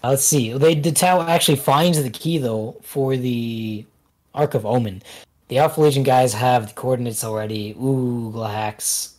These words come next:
doesn't know where it is, so he's just looking. He, by the, he brought, I think he's part of the Black Legion.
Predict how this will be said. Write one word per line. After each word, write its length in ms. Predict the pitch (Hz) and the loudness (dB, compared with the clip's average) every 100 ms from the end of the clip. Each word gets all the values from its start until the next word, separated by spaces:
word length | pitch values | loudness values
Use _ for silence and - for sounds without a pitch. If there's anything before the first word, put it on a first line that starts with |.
| _ _ | _ _
doesn't 320 | - 110 113 | -10 -8 -8
know 100 | 104 113 | -6 -4
where 180 | 104 104 | -2 -4
it 120 | 101 | -2
is, 260 | 107 110 | -2 -2
so 180 | - 104 | -2 -4
he's 240 | 98 110 - | -8 -8 -8
just 180 | 104 | -10
looking. 400 | 113 - 113 107 - - - _ | -10 -8 -6 -6 -10 -18 -20 _
He, 120 | 143 | -4
by 260 | 143 156 160 | 0 2 2
the, 100 | 151 | 0
he 100 | 165 | -2
brought, 400 | 156 202 196 - _ _ _ - | 2 2 2 -6 _ _ _ -10
I 20 | |
think 160 | 190 202 | -6 -4
he's 140 | 220 | -2
part 200 | - 208 | 2 2
of 40 | 170 | 2
the 80 | |
Black 320 | 131 151 151 131 | 0 0 0 0
Legion. 520 | 139 147 160 156 | -2 0 0 -2